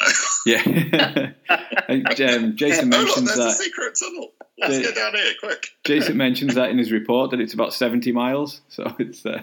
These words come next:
Speaker 2: <laughs>
Speaker 1: Oh, my word. Really?
Speaker 2: Yeah. <laughs> Uh, so, yeah, Jason also tried to visit the, the hotel that Tesla died in. Um, it's something you can go and visit. You can see the room, but, um, unfortunately, you couldn't get into the actual room 'cause it's still a room you can actually,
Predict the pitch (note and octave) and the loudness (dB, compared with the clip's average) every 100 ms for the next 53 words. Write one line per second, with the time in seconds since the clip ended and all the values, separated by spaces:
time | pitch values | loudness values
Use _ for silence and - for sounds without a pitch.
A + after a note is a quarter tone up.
0 | - - C3 _ - - G4 G#4+ D4 A4+ | -12 -16 -18 _ -10 -8 -2 0 2 0
1 | - F#2+ F#2+ G2 A#2+ - A2+ D3 G#3 G3+ | 0 -4 -2 0 0 -2 0 2 2 4
2 | A3 C#3+ C#3+ - - G3 E3+ F3 - E3 | 4 2 2 0 2 2 2 0 -2 -6
3 | - - - - C#3 - - - - _ | -8 -16 -18 -14 -14 -16 -20 -20 -20 _
4 | _ _ _ _ - - - - - - | _ _ _ _ -16 -14 -16 -18 -18 -20
5 | - - B2+ B2 E3 E3+ F3 F#3 F3 E3 | -10 0 2 2 4 4 4 0 2 0
6 | E3 D#3+ C#3 C#3+ C#3 C3 C#3 C3 - - | 2 0 0 0 0 0 0 0 -2 -2
7 | B2 A#2+ A2 B2 C3 - D#3 E3 - C#3+ | 0 2 2 2 2 0 0 0 -2 -4
8 | C#3 C3+ B2+ C#3 D#3 E3 F3 E3 - A#2+ | -2 -2 0 0 0 0 -2 -4 -4 -2
9 | A#2 A2+ C3 A#2+ A#2 A#2 A2+ A2+ A2+ A#2+ | -2 -4 -4 -2 -2 0 0 0 0 -2
10 | C#3 A2+ A2 A2+ A2 A2 A2+ G2+ F#2+ - | -2 -4 -4 -2 0 0 0 0 -4 -6
11 | - G2 G2 - B2+ A#2+ A2 G#2 A2 G#2+ | -6 -6 -6 -6 -6 -6 -4 -6 -4 -6
12 | - _ G#2+ A2 A2 A#2 A#2 - A#2 B2+ | -6 _ -6 -6 -4 -6 -6 -6 -4 -4
13 | D3+ C#3+ - _ - G#2+ G#2 - A2+ A2 | -4 -10 -20 _ -12 -8 -8 -6 -2 0
14 | G#2+ G#2+ A2 G#2 A2 - - A2 G#2+ | 2 2 0 -2 -6 -8 -6 -4 -4